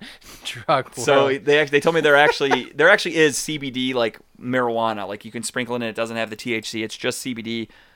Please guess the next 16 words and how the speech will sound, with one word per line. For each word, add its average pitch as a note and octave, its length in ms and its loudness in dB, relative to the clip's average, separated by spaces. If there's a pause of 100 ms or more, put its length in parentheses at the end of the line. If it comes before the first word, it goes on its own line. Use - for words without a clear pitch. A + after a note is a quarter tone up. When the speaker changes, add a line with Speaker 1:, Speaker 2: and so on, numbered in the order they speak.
(120)
Speaker 2:
but A#2+ 140 -2
it - 80 -6
looks B2+ 400 -4
just - 220 -12
like, A2+ 160 -8
you A2+ 80 -6
know, G#2+ 160 -4
you, A2 180 -10
you A#2 160 -10
smoke D3 320 -2
it C3 80 -8
like A#2+ 160 -4
you A#2+ 100 -6
would A#2 300 -2
typical A#2+ 300 -6
marijuana. A#2 580 0